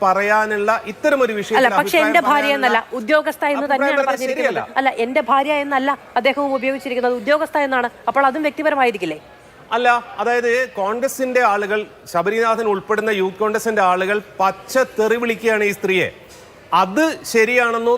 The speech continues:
Speaker 1: തെറ്റാണെന്നോ ആണ് ഒരു പൊളിറ്റിക്കൽ ലീഡർ എന്നുള്ള രീതിയിൽ ശബരിനാഥൻ പറയേണ്ടത്. അദ്ദേഹം അതല്ല പറയുന്നത്. അദ്ദേഹം ദിവ്യ എസ് അയ്യരുടെ ഭർത്താവ് എന്നുള്ളത് പോലെ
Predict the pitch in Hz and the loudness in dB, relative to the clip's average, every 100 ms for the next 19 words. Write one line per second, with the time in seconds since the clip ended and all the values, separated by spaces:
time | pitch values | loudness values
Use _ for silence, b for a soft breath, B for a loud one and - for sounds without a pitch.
0 | 240 220 254 254 233 226 226 220 233 202 | 0 -4 0 0 2 0 0 0 -2 0
1 | 208 196 190 196 226 240 233 220 - 165 | -2 0 -2 -2 -2 0 0 -6 -8 -4
2 | 202 240 262 254 226 214 220 226 226 226 | -2 0 2 0 -2 -4 -6 -6 -4 -2
3 | 233 233 226 226 220 208 214 214 175 - | -2 -2 -2 -2 -2 0 0 -2 -4 -8
4 | B - 202 262 262 247 254 277 240 226 | B -2 2 2 2 0 0 2 2 0
5 | 214 196 202 233 214 214 247 233 233 233 | 0 -2 0 -2 -2 0 0 0 -2 -2
6 | 202 196 - 247 240 220 202 196 185 175 | -2 -2 2 2 2 -2 -4 -2 0 0
7 | 226 | -2